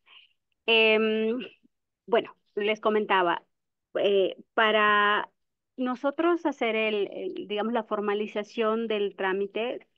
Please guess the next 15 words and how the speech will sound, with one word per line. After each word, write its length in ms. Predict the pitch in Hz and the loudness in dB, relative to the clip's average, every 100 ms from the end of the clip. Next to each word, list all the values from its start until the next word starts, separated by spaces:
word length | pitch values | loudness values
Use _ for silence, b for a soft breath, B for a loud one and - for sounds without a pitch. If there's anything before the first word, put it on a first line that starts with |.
| _ | _
cuando 220 | 175 165 | -4 -4
ustedes 300 | 165 170 180 | -6 -4 -2
salen 280 | 185 180 185 | -2 0 0
aceptados 840 | 190 196 - 220 220 226 233 233 226 | -2 -8 -4 0 2 2 -2 -6 -8
y 140 | 202 185 | -4 -2
vienen 360 | 175 180 180 | 0 0 -2
con 220 | - 180 | -2 -4
su 100 | 175 | -2
aval 280 | 185 185 185 | -4 -2 -2
a 60 | 196 | -2
firmar, 480 | 220 208 226 254 - B B B B B - | -4 -4 -2 -4 -6 B B B B B -4
nosotros 640 | 247 240 247 269 285 285 - | -4 0 -2 0 -2 -4 -8
no 220 | 240 233 | -4 -4
podemos 480 | 226 214 202 202 208 | -2 -2 -2 -4 -6
suponer, 600 | 202 185 180 180 208 - | -8 -6 -2 0 -2 -4